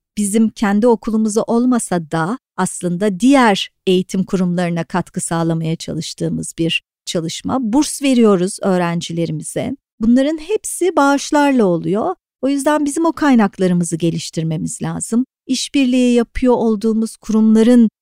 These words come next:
belki sayısını arttırabiliyor olmak, kişilerin sayısını arttırabiliyor olmak çok önemli. Bu da benim genel müdür olarak en büyük misyonum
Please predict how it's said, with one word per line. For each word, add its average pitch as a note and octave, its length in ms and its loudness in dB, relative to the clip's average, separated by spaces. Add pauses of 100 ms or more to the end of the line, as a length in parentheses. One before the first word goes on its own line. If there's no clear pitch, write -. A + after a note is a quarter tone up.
(100)
belki F#3 320 -2
sayısını F3 580 -2
arttırabiliyor F3 800 0
olmak, E3 460 -2
kişilerin G#3+ 460 2
sayısını F#3 520 -2
arttırabiliyor F3+ 880 -2
olmak E3+ 440 -4
çok - 200 -4
önemli. F3+ 480 -2
Bu B3 80 -4
da B3+ 140 0
benim C#4+ 260 2
genel C4+ 300 4
müdür G#3+ 240 0
olarak A3+ 360 2
en B3+ 260 0
büyük C4 240 -2
misyonum A3 540 2